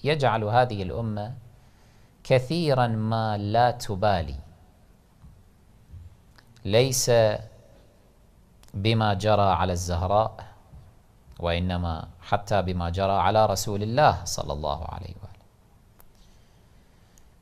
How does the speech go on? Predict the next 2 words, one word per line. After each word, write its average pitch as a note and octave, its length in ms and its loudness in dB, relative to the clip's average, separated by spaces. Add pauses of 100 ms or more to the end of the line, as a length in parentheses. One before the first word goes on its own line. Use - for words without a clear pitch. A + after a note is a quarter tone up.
(380)
قبل E2+ 580 -2 (640)
يومين G#2+ 720 -2